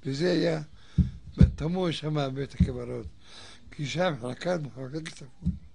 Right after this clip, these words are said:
ועל זה מיהרתי ללכת שם, למנוע, חס ושלום, את הריסות הקברים האלה. וברוך השם, מה ש-, מה שביקשתי, מיד נעתר לבקשתי. לא עשה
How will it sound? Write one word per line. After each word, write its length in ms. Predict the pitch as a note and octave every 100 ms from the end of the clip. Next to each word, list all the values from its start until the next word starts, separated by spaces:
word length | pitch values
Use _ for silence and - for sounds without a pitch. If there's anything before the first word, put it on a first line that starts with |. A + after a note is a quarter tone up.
| - - - - - - - -
ועל 160 | E3
זה 240 | E3+ G#3+ G3+
מיהרתי 460 | F#3 F3 F3+ E3+
ללכת 480 | E3 D#3 F3+ F3 C#3
שם, 400 | - F3 E3 E3 D#3 - - - - - -
למנוע, 600 | D3+ F3 A#3 A3 F3+ C3 - - - - - - -
חס 160 | D3
ושלום, 540 | D3 C#3+ D#3 E3 D#3 C#3 - - -
את 100 | -
הריסות 340 | D3+ C#3+ - D#3+
הקברים 480 | D3 C#3 C3 C3+
האלה. 380 | C3 B2+ A#2+ G#2 G#2 - - - - - - - - - - -
וברוך 320 | D3+ E3 F#3 D#3+
השם, 560 | D3+ - E3 F3+ D#3+ D#3 - - - - - -
מה 60 | -
ש-, 160 | - - D3+ C3+
מה 120 | D3 D#3+
שביקשתי, 840 | - D#3 D#3 G#3+ G#3+ - A#3 A#3 - - - - - - -
מיד 420 | D3+ F3+ A3+ G#3+
נעתר 340 | F#3 D3+ E3+
לבקשתי. 800 | D#3+ C#3 B2+ C3+ A2+ A2 G#2 G#2+ F#2+ - - - - - - -
לא 240 | F3 G#3+
עשה 340 | G3+ - G3